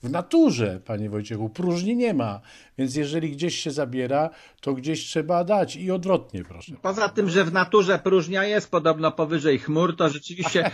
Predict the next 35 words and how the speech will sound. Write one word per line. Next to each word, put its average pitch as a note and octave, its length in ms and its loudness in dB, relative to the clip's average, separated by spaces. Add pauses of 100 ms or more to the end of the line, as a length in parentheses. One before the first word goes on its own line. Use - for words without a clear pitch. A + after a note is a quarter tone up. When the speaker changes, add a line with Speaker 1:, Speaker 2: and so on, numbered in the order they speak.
Speaker 1:
<laughs> C3+ 120 -8
Speaker 2:
e, D#3+ 320 6
ogólną F3 440 4
rację C#3 340 0
pan G#2 180 -6
ma, G2+ 160 -6
tak. A2 340 -2
No, C#3+ 180 0
jeżeli D3+ 460 2
płacimy D#3 600 0
opłaty D#3+ 400 0
klimatyczne D3+ 640 -4
do D3 140 2
Unii D3+ 280 2
Europejskiej C3+ 840 2 (380)
za, C#3 560 2 (300)
y, C3 40 4
spalanie C#3 560 2
węgla B2 360 2
na A#2+ 120 0
przykład, C#3 600 -4 (400)
to D#3+ 420 2 (380)
nie F#3 300 4
ma C3+ 320 2
metody C#3+ 540 0
na G2+ 200 -2
to, E3 320 0 (640)
żeby E3+ 720 2
to D#3+ 100 2
się E3+ 180 0
nie E3 120 2
przełożyło D#3 600 4
na C#3+ 120 4
cenę C#3+ 280 0
prądu. F#2+ 440 -2